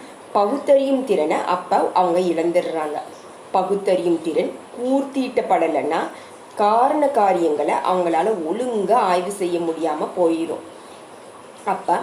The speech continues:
மனசுல தெளிவு இருக்காது. குழப்பமான ஒரு மனசு ஞானோதயத்திற்கான பாதையில ஒரு சிறந்த கருவியா இருக்காது. துறவும் செயல்பாடும் இருக்கணும். அந்த ரெண்டுமே ஒன்றியின் போதுதான்,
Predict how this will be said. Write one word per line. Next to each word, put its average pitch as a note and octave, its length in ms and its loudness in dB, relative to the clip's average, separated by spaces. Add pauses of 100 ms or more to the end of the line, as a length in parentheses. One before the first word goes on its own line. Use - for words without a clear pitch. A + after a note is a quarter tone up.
(140)
மனசுல F3+ 500 -2 (120)
தெளிவு F3 400 -2
இருக்காது. D#3 460 -4 (460)
குழப்பமான A3 760 0
ஒரு G3+ 180 4
மனசு E3 580 -4 (220)
ஞானோதயத்திற்கான F#3 1120 0 (120)
பாதையில D#3+ 560 -2 (380)
ஒரு G3+ 220 4
சிறந்த B3+ 640 0
கருவியா F3 640 -2
இருக்காது. E3 720 -4 (480)
துறவும் G3 600 0
செயல்பாடும் F#3 720 0
இருக்கணும். - 460 -2 (140)
அந்த E3+ 280 -2
ரெண்டுமே F#3 680 0
ஒன்றியின் F#3+ 560 0
போதுதான், D#3 720 -6